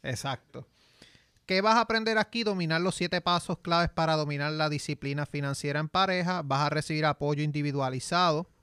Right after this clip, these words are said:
uno a uno, por parte de nuestros equipos de coaches.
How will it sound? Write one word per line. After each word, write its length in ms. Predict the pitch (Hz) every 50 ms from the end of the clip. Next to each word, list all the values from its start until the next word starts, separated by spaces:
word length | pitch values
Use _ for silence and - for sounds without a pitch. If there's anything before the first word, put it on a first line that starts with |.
| _ _ _
uno 240 | 147 135 143 147 156
a 80 | 151 156
uno, 320 | 180 196 214 196 185 185 185 -
por 160 | - 123 123 -
parte 280 | - 135 135 - -
de 40 | 143
nuestros 360 | 143 143 - - - 151 147 147
equipos 380 | 143 - 151 143 - 151 139
de 120 | 139 151 -
coaches. 480 | - 196 214 226 220 - - 185 185